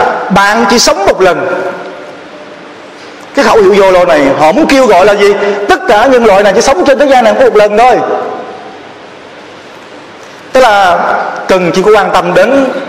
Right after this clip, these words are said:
việc khác mà chỉ lo cho bản thân mình thôi. Hãy lo cho cuộc sống này thôi. Thì đây là một cái căn bệnh trong trái tim của tuổi trẻ Muslim ngày hôm nay.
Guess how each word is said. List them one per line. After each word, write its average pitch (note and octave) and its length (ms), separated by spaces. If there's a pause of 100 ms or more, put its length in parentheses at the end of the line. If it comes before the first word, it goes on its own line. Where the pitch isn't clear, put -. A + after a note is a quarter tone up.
việc D#3 140
khác G#3+ 240
mà D#3 160
chỉ G#3 120
lo G#3+ 100
cho G3+ 60
bản A3+ 120
thân A#3+ 140
mình G3+ 140
thôi. G#3 200 (460)
Hãy F#3 120
lo A#3+ 180
cho A3+ 100
cuộc F3 140
sống B3+ 200
này G3+ 140
thôi. E3 180 (920)
Thì G#3 100
đây C4+ 180
là A#3 120
một G#3+ 100
cái C4+ 100
căn C4+ 180
bệnh F3+ 220 (160)
trong B3 180
trái D4 140
tim A#3+ 280
của A3 460 (460)
tuổi F3 180
trẻ F3 240
Muslim A#3 360
ngày E3+ 140
hôm F#3+ 200
nay. G3 200